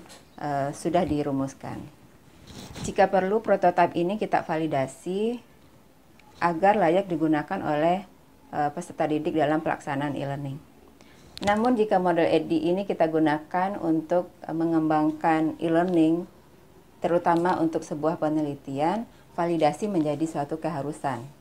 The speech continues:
Ada tiga kegiatan yang akan kita lakukan pada tahap pengembangan ini. Pertama, pengembangan konten,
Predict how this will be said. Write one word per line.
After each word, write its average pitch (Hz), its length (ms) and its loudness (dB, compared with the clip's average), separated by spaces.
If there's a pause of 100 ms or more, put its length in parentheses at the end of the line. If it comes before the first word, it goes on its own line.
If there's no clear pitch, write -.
(1300)
Ada 233 220 4
tiga 208 260 4
kegiatan 160 640 2
yang 165 220 2
akan 208 160 0
kita 208 180 2
lakukan 170 480 0
pada 170 240 2
tahap 185 240 -2
pengembangan 147 540 0
ini. 139 420 -2 (320)
Pertama, 180 400 2
pengembangan 147 560 0
konten, 180 640 -2